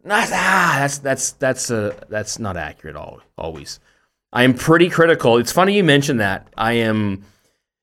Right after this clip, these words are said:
eh, healthily, is that a word?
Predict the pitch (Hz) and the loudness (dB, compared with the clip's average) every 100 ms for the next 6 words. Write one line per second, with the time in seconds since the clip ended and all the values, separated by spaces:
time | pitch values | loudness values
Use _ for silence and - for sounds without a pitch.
0 | _ _ _ _ _ _ - - - - | _ _ _ _ _ _ -16 -14 -16 -18
1 | - 95 - 113 151 156 202 202 254 277 | -10 -8 -6 0 0 2 0 2 2 2
2 | - _ _ _ _ _ 120 135 156 156 | 0 _ _ _ _ _ -4 0 2 2
3 | 165 185 | 2 0